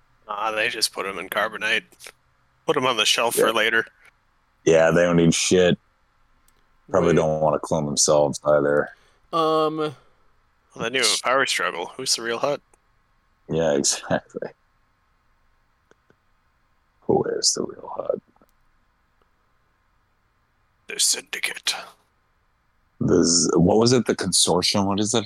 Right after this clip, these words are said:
Speaker 2: from Star Wars Empire at War? Um, oh my god, it's, like, the Zane Consortium or something like
Speaker 3: I
Speaker 2: that.
Speaker 3: literally can't find, li-, like, nobody does any fucking cloning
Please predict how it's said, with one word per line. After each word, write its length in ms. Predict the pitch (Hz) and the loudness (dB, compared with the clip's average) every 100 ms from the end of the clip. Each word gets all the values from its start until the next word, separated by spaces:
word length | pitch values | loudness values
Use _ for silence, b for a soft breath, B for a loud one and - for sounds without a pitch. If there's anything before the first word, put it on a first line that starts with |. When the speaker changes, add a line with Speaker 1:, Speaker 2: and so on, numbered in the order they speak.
| - | -6
Speaker 2:
from 160 | - 78 | -10 -4
Star 280 | - - 78 | -2 0 0
Wars 180 | 78 78 | 0 -4
Empire 380 | 73 71 69 65 | -8 -4 -2 -2
at 80 | - | -4
War? 640 | 67 67 69 69 69 - - | -4 -2 0 0 -4 -10 -10
Um, 540 | 71 69 69 69 69 _ _ _ _ _ _ _ _ _ _ - | -6 -6 -6 -10 -16 _ _ _ _ _ _ _ _ _ _ -18
oh 80 | |
my 100 | - - | -16 -8
god, 180 | - - - | -2 0 0
it's, 120 | - | -2
like, 100 | 80 | 0
the 120 | 85 | 0
Zane 440 | 76 71 69 73 76 | 0 0 -4 -8 -14
Consortium 640 | - - 73 73 - 73 | -6 -2 0 0 -2 -4
or 80 | 76 | -2
something 340 | - - 71 | -2 -4 -8
like 160 | - - - | -10 -10 -6
Speaker 3:
I 40 | |
Speaker 2:
that. 60 | 165 | -6
Speaker 3:
literally 400 | 170 190 175 147 | -4 -6 -6 -10
can't 300 | - 160 123 | -12 -12 -12
find, 420 | 160 151 139 139 | -12 -12 -12 -12
li-, 200 | 147 143 | -10 -10
like, 140 | 151 151 | -10 -8
nobody 600 | 156 151 147 147 139 127 | 0 0 2 -2 -4 -10
does 300 | 131 131 127 | -6 -6 -6
any 200 | 131 131 | -10 -12
fucking 560 | - _ 156 - 135 | -18 _ -14 -12 -16
cloning 520 | 123 139 139 120 120 | -12 -10 -8 -10 -14